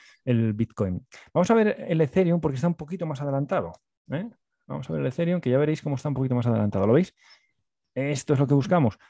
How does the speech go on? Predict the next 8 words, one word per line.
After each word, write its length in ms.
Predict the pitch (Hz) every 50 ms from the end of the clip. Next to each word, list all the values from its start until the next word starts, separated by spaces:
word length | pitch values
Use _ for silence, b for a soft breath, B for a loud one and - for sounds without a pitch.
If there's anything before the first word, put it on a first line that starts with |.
| b b _
Arranca 520 | 131 131 135 135 143 160 165 160 135 127
fuerte, 300 | 117 - 180 175 170 -
supera 540 | - - 180 175 170 160 - 196 202 180 160
este 240 | 151 131 - 131 123
máximo, 600 | 139 160 175 - - 143 131 131 151 185 220 190
supera 300 | 135 - 123 143 147 135
estos 240 | 123 - - 185 180
máximos. 380 | 185 160 - - 175 180 175